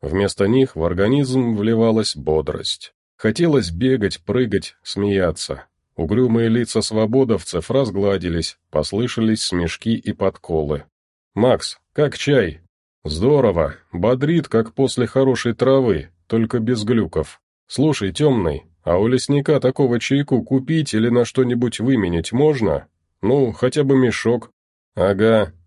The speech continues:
чтобы твои орлы его скурили, я сам выклинчил чуток".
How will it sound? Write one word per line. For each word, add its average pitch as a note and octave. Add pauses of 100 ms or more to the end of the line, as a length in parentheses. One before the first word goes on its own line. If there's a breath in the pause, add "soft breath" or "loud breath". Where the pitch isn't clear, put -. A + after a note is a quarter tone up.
чтобы C#3+
твои C#3
орлы D3
его C#3
скурили, C#3+ (360)
я A#2+
сам D#3
выклинчил G#2
чуток". F#2+